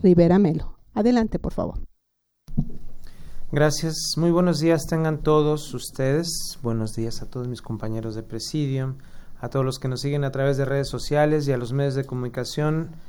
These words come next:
Speaker 2: presentes en las redes y aquí en la sala. Muchas gracias por acompañarnos y, bueno, como ya lo mencionaron, hoy estamos aquí reunidos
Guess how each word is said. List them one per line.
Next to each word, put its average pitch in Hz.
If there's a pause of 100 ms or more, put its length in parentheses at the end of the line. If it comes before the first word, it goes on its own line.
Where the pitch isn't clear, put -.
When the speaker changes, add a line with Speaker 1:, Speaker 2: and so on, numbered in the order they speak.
(420)
Speaker 2:
presentes 135
en 123
las 120
redes 139
y 120
aquí -
en 120
la 117
sala. 101
Muchas 127
gracias 127
por 127
acompañarnos 160
y, 156
bueno, 165
como 143
ya 135
lo 139
mencionaron, 147
hoy 143
estamos 139
aquí 147
reunidos 170